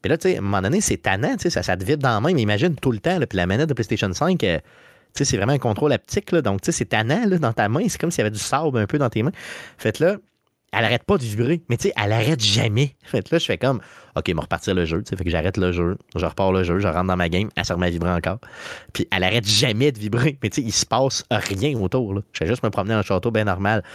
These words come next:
Fait que c'est un genre de mini bug de manette. C'est la première fois de ma vie que je voyais ça dans un jeu. Euh, c'est, c'est pas game breaker, là, mais c'est quand même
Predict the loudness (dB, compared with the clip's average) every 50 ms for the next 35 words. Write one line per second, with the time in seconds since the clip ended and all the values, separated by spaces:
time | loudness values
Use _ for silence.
0 | -18 -18 -18 -20 -6 -6 -2 0 2 2 2 2 2 2 2 2 2 2 2 2
1 | 0 2 2 2 2 2 0 0 -2 0 2 2 0 2 0 0 0 -2 -2 0
2 | 0 0 0 0 0 0 0 0 2 2 2 2 4 4 2 2 2 0 0 0
3 | 0 2 2 2 2 2 0 0 -2 -2 -6 -18 -20 -20 -20 -20 -20 -6 _ 0
4 | 0 0 0 -2 -8 -10 -10 -8 -8 -6 -2 -2 -2 0 0 0 0 0 0 0
5 | 0 0 0 0 2 2 2 2 0 2 2 0 0 0 0 2 2 2 2 2
6 | 2 2 2 0